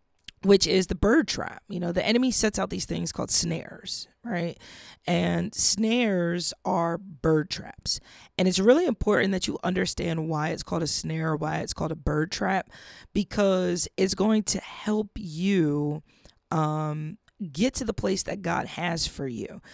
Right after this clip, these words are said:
Uh, so we could talk about that in a little bit. So the verse I'll talk about a little bit today is Psalm ninety-one, three through five, but I'm gonna give y'all some tea too. All right. So, uh, <laughs> Psalm ninety-one, three through five. Um, "For it was, or for it is he who rescues you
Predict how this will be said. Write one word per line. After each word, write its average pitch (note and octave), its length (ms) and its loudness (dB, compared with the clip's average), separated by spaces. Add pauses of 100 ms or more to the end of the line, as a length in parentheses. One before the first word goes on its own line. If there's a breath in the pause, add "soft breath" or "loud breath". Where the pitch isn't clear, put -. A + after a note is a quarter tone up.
(260 loud breath)
Uh, D#3 180 -2
so F3 140 2
we A3 120 2
could - 120 0
talk G#3 180 2
about F3+ 220 -2
that F3+ 260 0
in G3 80 -2
a E3+ 80 0
little D#3 240 0
bit. D#3+ 260 -4
So F3 440 2 (200)
the G3 60 -6
verse A#3+ 240 4
I'll B3 80 4
talk A3 220 -2
about F3 160 0
a F3 60 0
little F3 160 0
bit F3+ 120 -4
today F3 260 -6
is - 140 -6
Psalm E3 300 -2
ninety-one, D#3 560 -2
three D#3+ 200 -4
through D#3 140 -10
five, C3 320 -4 (320 loud breath)
but - 80 2
I'm C4+ 60 4
gonna C#4+ 80 2
give C4 80 0
y'all A#3+ 120 6
some G#3+ 140 0
tea G#3 180 0
too. - 220 0 (260)
All E3 100 -2
right. D3+ 180 0 (380 loud breath)
So, G#3+ 420 8
uh, F3+ 240 4
<laughs> - 0 -
Psalm A3+ 400 6
ninety-one, E3+ 720 -2
three E3+ 140 -2
through E3 120 -6
five. - 300 -12 (400 loud breath)
Um, D#3+ 300 -4 (100)
"For A3 280 6
it - 140 0
was, F#3 500 2
or G3+ 140 0
for G#3+ 280 2
it - 100 -8
is F#3+ 160 -2
he A#3 220 -6
who F3+ 160 -6
rescues G#3 540 -2
you C3 180 -6